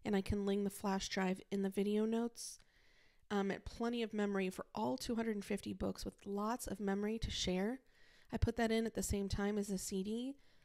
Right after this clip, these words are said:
I just went to the computer, um, devices on the computer, and I dragged all the files from that C D drive to the flash drive, and now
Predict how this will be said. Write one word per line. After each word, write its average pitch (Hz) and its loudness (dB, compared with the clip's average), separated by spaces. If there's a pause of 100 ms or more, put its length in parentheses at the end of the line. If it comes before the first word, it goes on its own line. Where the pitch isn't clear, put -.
(440)
I 202 4
just 196 2
went 214 0
to 208 2
the 208 0
computer, 220 0 (240)
um, 180 2
devices 196 0
on 196 -2
the 202 0
computer, 214 0 (440)
and 202 4
I 190 4
dragged 190 2
all 208 0
the 254 -2
files 190 0
from 214 -2
that 185 2 (880)
C - 0
D 220 6
drive 185 6
to 185 4
the 185 0
flash 185 0
drive, 214 0
and 202 2
now 190 2